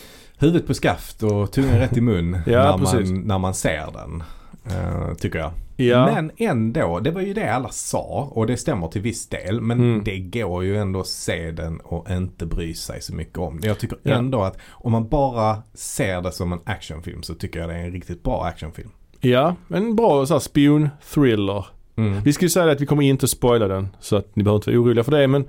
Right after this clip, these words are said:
Speaker 2: nej, precis, detta är väl lite grann hans, hans James Bond-film, kan man säga. Som en sp-, spion-thriller, liksom.
Speaker 1: Ja.
Speaker 2: Inception var ju mer en heist-movie.
Speaker 1: Mm.
Speaker 2: Men den är väl den av hans filmer som är mest lik Inception.
Speaker 1: Ja, det
Speaker 2: Alltså,
Speaker 1: är
Speaker 2: de,
Speaker 1: det.
Speaker 2: de två är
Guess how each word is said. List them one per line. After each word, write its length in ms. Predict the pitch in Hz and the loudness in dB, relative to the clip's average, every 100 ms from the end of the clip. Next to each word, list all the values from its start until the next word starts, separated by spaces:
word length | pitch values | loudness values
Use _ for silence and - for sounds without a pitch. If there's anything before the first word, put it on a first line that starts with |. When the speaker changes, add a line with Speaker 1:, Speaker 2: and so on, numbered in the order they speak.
| - - - - - - - - | -8 -20 -20 -20 -20 -20 -8 2
Speaker 2:
nej, 160 | 175 | 2
precis, 220 | 185 175 151 | 4 2 2
detta 200 | 180 160 | 2 4
är 40 | |
väl 60 | 147 | 4
lite 180 | 139 | 4
grann 120 | 127 110 | 4 4
hans, 460 | 113 95 - - | 2 2 -2 -6
hans 380 | - 135 110 92 | -4 -2 0 0
James 200 | 101 95 | 0 0
Bond-film, 540 | 92 113 113 113 92 90 | 2 2 2 0 -2 0
kan 120 | 92 | -2
man 100 | 92 | 0
säga. 380 | 98 92 - - | 0 -2 -4 -8
Som 180 | - 139 | -2 0
en 60 | 123 | 0
sp-, 160 | - - - | -4 -12 -18
spion-thriller, 1080 | - 135 127 127 127 - - 113 - - - | -2 4 4 2 -2 -8 -4 -2 -2 -8 -10
liksom. 260 | 104 107 117 | -8 -2 0
Speaker 1:
Ja. 200 | 110 92 107 - - - | 2 -2 -8 -18 -20 0
Speaker 2:
Inception 600 | 151 143 - 135 - 123 | 2 4 2 0 2 2
var 60 | |
ju 60 | 123 | 4
mer 100 | 120 | 4
en 80 | 107 | 0
heist-movie. 960 | 82 120 98 - - 95 90 101 101 - - | 0 -2 -2 -4 -2 -2 -2 -2 -6 -8 -4
Speaker 1:
Mm. 340 | 110 95 92 98 - | -2 0 -4 -8 -2
Speaker 2:
Men 120 | 131 | 2
den 100 | 151 | 4
är 100 | 160 | 4
väl 220 | 156 156 - | 4 -2 -4
den 260 | - 147 156 | -2 2 4
av 60 | |
hans 160 | 139 139 | 4 2
filmer 220 | 160 143 | 2 4
som 80 | 110 | 4
är 40 | |
mest 240 | 117 113 - | 2 2 0
lik 440 | 113 95 - - _ - | -2 -2 -6 -20 _ -4
Inception. 720 | 113 98 - 110 - - 110 - _ - | 0 0 -2 -6 -8 -12 -14 -18 _ -4
Speaker 1:
Ja, 200 | 107 104 | 0 0
det 320 | 104 - - | 0 -8 -4
Speaker 2:
Alltså, 120 | 107 120 | 0 2
Speaker 1:
är 40 | |
Speaker 2:
de, 80 | 127 | 2
Speaker 1:
det. 60 | 127 | 2
Speaker 2:
de 100 | 117 | 2
två 140 | 127 | 2
är 220 | 104 98 | 2 0